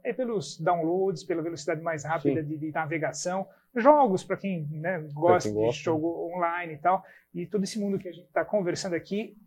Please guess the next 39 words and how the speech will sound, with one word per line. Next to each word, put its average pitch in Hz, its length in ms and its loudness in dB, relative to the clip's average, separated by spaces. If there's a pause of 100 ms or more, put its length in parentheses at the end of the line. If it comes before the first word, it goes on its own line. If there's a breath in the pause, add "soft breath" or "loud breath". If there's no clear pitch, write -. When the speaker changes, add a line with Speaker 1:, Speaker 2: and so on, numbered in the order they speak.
(200)
Speaker 1:
ele 185 160 6
vai 196 140 12
acontecer, 202 560 4 (400 soft breath)
mas, 190 640 -2
é, 175 220 -4
a - 20 -8
gente 156 260 -12
tem 180 100 -6
que 147 80 -10
ter 190 60 -2
um 185 60 -2
pouco - 200 -2
de - 40 -20
paciência - 500 0
porque 180 420 -16
envolve 170 360 0
muitos 165 640 -4
outros 170 420 0 (140)
desenvolvimentos, 175 1160 0
Speaker 2:
Ah, 190 160 8
Speaker 1:
né? 202 40 8
Speaker 2:
sim, 185 140 2
é 165 60 4
porque, - 160 -2
por 156 160 6
exemplo, 131 380 0
em 135 40 0
questão 139 400 4
de 131 120 -4
carro, 135 400 8
né, 120 100 2
a 127 40 0
gente - 120 -14
tem 127 140 0
parte 120 320 2
de 120 80 -10
carros 113 460 0
autônomos, 107 640 -2
né? 110 180 -8